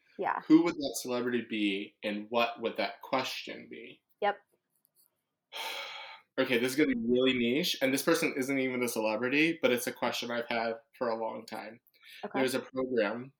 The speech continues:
Speaker 2: called, it's a television program called RuPaul's Drag Race.
Speaker 1: Oh my goodness.
Speaker 2: And
Speaker 1: RuPaul.
Speaker 2: an All-Stars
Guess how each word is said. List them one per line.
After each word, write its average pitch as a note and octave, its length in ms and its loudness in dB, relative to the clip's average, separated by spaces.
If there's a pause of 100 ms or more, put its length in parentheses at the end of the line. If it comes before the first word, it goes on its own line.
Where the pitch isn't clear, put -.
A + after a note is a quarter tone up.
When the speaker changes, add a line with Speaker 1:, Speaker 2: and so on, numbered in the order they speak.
(160)
Speaker 2:
called, A2+ 380 2
it's A#2 160 -6
a A#2+ 40 -2
television A#2 420 -4
program A#2+ 420 -4 (420)
called A#2+ 300 4
RuPaul's A#2 480 0
Drag A2 220 -2
Race. B2 380 -6 (100)
Speaker 1:
Oh A#3 120 4
my G#3+ 160 4
goodness. G3 580 0 (200)
Speaker 2:
And B3+ 280 6
Speaker 1:
RuPaul. A#3+ 80 12
Speaker 2:
an - 200 6
All-Stars - 640 0